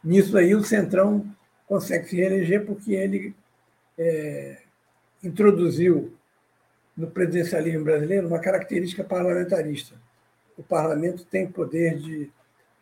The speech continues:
é, escolher quem e quanto vai dar de emendas para cada parlamentar, e existem algumas que são secretas, aquelas coisas que só acontecem no Brasil mesmo.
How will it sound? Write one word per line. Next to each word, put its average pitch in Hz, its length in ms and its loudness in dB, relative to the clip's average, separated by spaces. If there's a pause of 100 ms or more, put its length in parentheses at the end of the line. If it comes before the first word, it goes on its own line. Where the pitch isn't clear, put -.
é, 139 560 -12 (1300)
escolher 180 760 2 (480)
quem 226 580 0 (220)
e 180 120 -8
quanto 208 520 0
vai 160 200 0
dar 147 400 -4
de 147 120 -8
emendas 196 600 -2 (680)
para 160 300 -4 (480)
cada 160 200 -2
parlamentar, 151 720 -4 (160)
e 190 60 -4
existem 196 340 0
algumas 196 320 0
que 226 100 -4
são 233 200 -2
secretas, - 680 -2 (260)
aquelas - 240 -12
coisas 202 340 -2
que 180 260 -8 (240)
só 196 140 0
acontecem 175 500 -4 (340)
no 170 180 -4
Brasil 156 380 0
mesmo. 127 300 -8